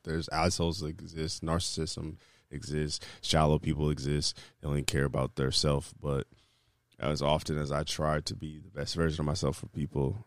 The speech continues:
it's very hard to maintain that. And I still don't feel like I'm doing enough. But, um, I try to showcase my love and appreciation as much as I can, whether that be financially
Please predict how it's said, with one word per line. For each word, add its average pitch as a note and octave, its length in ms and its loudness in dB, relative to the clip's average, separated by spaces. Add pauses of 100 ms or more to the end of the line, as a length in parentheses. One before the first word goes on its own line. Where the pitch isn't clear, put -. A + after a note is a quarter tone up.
(160)
it's - 220 -4
very D2 380 2
hard C#2+ 440 2
to C#2+ 520 -4 (200)
maintain D2 520 -2
that. C2+ 200 -2
And D#2+ 100 2
I D#2+ 40 4
still - 240 6
don't D#2+ 140 4
feel D#2+ 120 -2
like D2+ 120 -2
I'm D2+ 100 0
doing D2+ 200 0
enough. C#2+ 300 -2 (480)
But, D#2 220 2
um, C#2+ 380 -2 (760)
I G2 80 6
try G2 200 8
to F2 80 6
showcase E2 640 2
my D#2 100 4
love D2+ 340 4
and D2+ 400 -2 (160)
appreciation D2+ 720 0
as C#2+ 120 -4
much - 180 -4
as - 100 -8
I - 80 -4
can, C#2 300 -4
whether C2+ 200 2
that C2+ 180 0
be C#2+ 340 -4
financially D2+ 840 -2